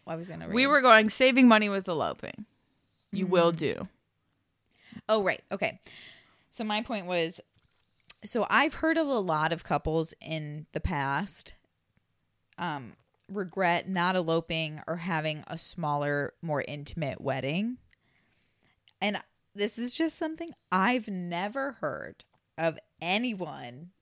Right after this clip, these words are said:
Speaker 1: say the opposite. So I've never heard of a couple that has eloped that regretted not having a bigger wedding.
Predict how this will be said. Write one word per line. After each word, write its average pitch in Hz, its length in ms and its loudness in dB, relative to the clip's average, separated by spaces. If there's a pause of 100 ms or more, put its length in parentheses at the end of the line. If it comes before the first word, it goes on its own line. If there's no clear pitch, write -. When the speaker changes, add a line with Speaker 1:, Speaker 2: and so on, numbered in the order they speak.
Speaker 1:
say 156 240 -2
the 147 140 -2
opposite. - 460 -6 (140)
So 165 140 -2
I've 143 160 0
never 160 380 -2
heard 160 220 0
of 147 100 -2
a 156 60 -4
couple 139 600 -4 (400)
that 170 220 -2
has 160 320 0
eloped 143 400 -2
that - 180 0
regretted 135 840 -6 (300)
not 165 160 -2
having 143 260 -4
a 143 40 -6
bigger 131 260 -4
wedding. 85 420 -8